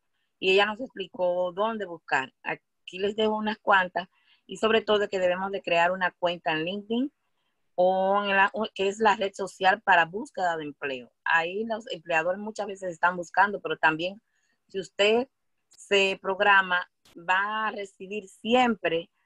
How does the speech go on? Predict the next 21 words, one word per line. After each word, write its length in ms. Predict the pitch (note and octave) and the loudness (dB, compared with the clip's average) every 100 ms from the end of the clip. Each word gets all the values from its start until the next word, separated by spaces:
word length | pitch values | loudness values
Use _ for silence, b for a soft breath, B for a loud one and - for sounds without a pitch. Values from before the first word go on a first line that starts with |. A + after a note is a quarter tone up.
| _ | _
ofertas. 760 | - F#3+ - G3 F3+ - C#3+ - | -4 -4 2 2 2 -2 -8 -8
Usted 320 | E3+ G3 G3 | -4 -2 -2
selecciona 680 | G3 G3+ G3+ - A#3 G#3+ F#3 | 0 0 0 -2 0 0 0
qué 120 | F#3 | -4
tipo 300 | F#3 G3 G3+ | -6 -2 -2
de 400 | F#3+ F#3+ F#3 F#3+ _ _ - | 0 -2 -4 -10 _ _ -4
trabajo 420 | G3 G3 G3 G3+ | 2 4 4 0
está 180 | G3 G#3 | -2 -2
buscando 460 | G#3+ - F#3+ F3+ - | -2 2 2 2 -6
y 80 | E3 | 2
va 140 | E3 | 2
a 20 | |
recibir. 440 | F3 - D#3+ C#3+ _ b b b | 2 -10 -12 -14 _ b b b
Lo 120 | F#3+ | -6
mismo 240 | G3 F#3+ G#3+ | -4 -4 -4
que 100 | G#3 | -4
si 100 | F#3+ | -8
usted 440 | - F#3 G3 G#3+ _ _ _ _ - | -4 0 0 -2 _ _ _ _ -6
se 100 | G3 | -4
enrola 760 | F#3+ G#3+ B3+ B3+ G#3+ F#3 F3+ - | -4 2 6 6 6 4 0 -8
en, 260 | F3+ F3 | -8 -8